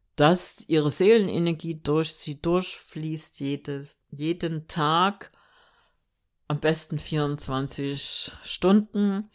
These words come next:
Das ist möglich. Ich bin größtenteils in diesem Zustand. Ich bin nicht unbedingt sieben Tage die Woche, vierundzwanzig Stunden in diesem Zustand. Ich fall da auch mal raus,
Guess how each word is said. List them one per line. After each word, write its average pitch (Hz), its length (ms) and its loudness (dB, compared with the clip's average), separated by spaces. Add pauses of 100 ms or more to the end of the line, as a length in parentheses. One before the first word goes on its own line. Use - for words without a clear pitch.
Das 156 160 -4
ist 180 160 -4
möglich. 202 720 -4 (640)
Ich - 200 -8
bin 233 220 2
größtenteils 202 840 2
in 170 80 -4
diesem 175 280 -4
Zustand. 143 600 -8
Ich 147 120 -12
bin 180 180 0
nicht 175 120 -6
unbedingt 185 720 -2 (200)
sieben 175 320 -4
Tage 165 280 0
die 156 160 -4
Woche, 165 200 -2
vierundzwanzig 151 640 -4
Stunden 233 320 -2
in 208 140 0
diesem 214 340 -6
Zustand. 196 600 -4
Ich 160 140 -8
fall 151 200 -4
da 147 220 -4
auch 156 300 -2
mal 208 260 0
raus, 214 720 -6